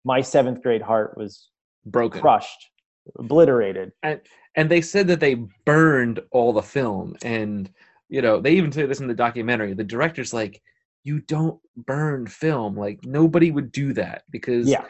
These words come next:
Speaker 2: film is, is like art. It's history. It's, it's like a painting. No matter good, bad, or indifferent,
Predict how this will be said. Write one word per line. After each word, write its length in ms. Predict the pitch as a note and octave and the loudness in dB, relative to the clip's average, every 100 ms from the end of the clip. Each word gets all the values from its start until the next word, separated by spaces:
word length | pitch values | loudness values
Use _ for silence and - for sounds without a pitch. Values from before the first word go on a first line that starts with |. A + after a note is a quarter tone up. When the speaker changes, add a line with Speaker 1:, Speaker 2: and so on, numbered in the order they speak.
| - _ _ _ | -18 _ _ _
Speaker 2:
film 320 | D#3+ F3 F#3 | 2 4 6
is, 220 | E3+ C#3+ - | 4 2 -2
is 300 | D3+ A#2 - | -6 -6 0
like 360 | B2+ A#2 - _ _ _ _ _ _ _ _ - | 2 0 -4 _ _ _ _ _ _ _ _ 4
art. 340 | D#3+ G#2 - A2+ | 4 4 -2 -12
It's 120 | - | -8
history. 800 | - D#3+ - - A#2+ G2+ F#2 - | -2 -2 -2 -4 -2 -2 -4 -4
It's, 520 | A#2 - - - - - _ - | -4 -4 -10 -10 -14 -20 _ -14
it's 280 | B2+ - - | -14 -12 -8
like 200 | B2+ B2 | -6 -4
a 80 | - | -8
painting. 760 | - D#3 D3 A#2 - - - _ _ _ _ - | -2 -2 0 -2 -4 -6 -10 _ _ _ _ -6
No 180 | C#3+ D3 | 0 0
matter 680 | D#3 E3 F#3 F#3+ E3 - _ A2+ | 2 2 4 4 4 0 _ -6
good, 360 | D3 E3+ D3+ G#2+ | 4 6 6 2
bad, 320 | C#3+ D3 D3+ | 2 4 2
or 100 | C3+ | 0
indifferent, 640 | B2+ A2+ C3+ - D#3 E3 | -2 0 -2 -2 -2 -2